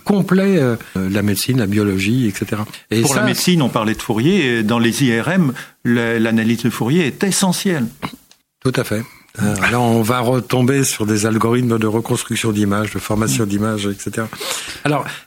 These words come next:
Speaker 1: il y a, il y a, il y a, euh, aussi quelque chose. Avant de parler peut-être, euh, d'évoquer un, un message peut-être pour, euh, pour les jeunes qui nous écoutent et les,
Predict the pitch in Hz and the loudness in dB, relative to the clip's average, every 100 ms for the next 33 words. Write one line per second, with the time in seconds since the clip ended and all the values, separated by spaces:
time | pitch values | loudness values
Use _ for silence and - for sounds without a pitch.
0 | 147 170 190 170 196 - 170 202 196 165 | -2 0 2 2 2 2 2 2 2 0
1 | 143 120 - 175 151 - - 143 151 - | 0 -4 -4 -2 -2 -2 -4 0 0 0
2 | 147 143 185 190 185 170 170 147 151 143 | 0 2 2 2 2 0 0 0 0 0
3 | 131 117 113 110 127 - 139 143 120 135 | 0 2 0 -2 -6 -8 -6 -4 0 0
4 | 131 139 160 135 117 - 120 123 - 147 | 0 0 0 2 0 0 0 0 0 -2
5 | 143 - 110 127 117 113 104 104 101 95 | -2 -2 -4 -4 -4 -4 0 0 0 -2
6 | - 107 110 131 139 135 110 107 110 - | -2 0 2 2 0 0 0 2 0 0
7 | 143 147 95 98 | -2 0 -2 -2